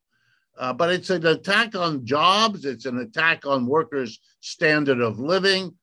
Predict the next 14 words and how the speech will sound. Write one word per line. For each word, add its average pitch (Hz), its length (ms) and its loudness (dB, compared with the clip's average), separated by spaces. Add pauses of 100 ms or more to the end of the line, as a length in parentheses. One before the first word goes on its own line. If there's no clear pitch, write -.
(240)
It's 117 240 -14
bad 160 520 6
for 151 160 -8
the 139 180 0
American 131 640 0
economy. 160 800 -4 (440)
Is 190 240 2
there 180 320 6
anyone 185 920 0 (220)
for 160 300 -2
whom 160 400 -2
it 147 140 -2
is 147 300 -6
good? 143 560 2